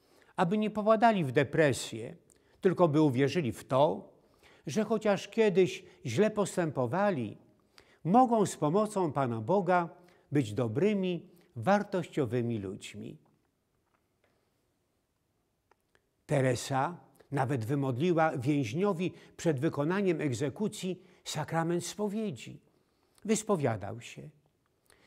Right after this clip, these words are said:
Bądźmy takimi misjonarzami, którzy swoim zachowaniem nie sprawiają przykrości innym, nie są zniewoleni złem i grzechem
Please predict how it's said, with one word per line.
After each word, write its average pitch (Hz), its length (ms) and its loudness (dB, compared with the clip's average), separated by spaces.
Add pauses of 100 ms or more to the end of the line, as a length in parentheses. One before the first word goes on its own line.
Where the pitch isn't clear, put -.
(120)
Bądźmy 151 420 4
takimi 143 400 0
misjonarzami, 151 1000 -2 (560)
którzy 151 400 0
swoim 214 720 0
zachowaniem 165 1000 -2 (540)
nie 233 120 2
sprawiają 180 560 4
przykrości 151 760 -4
innym, 139 600 -4 (600)
nie 175 140 4
są 160 320 2 (420)
zniewoleni 143 680 2
złem 123 380 2
i 113 80 -2
grzechem 139 800 -6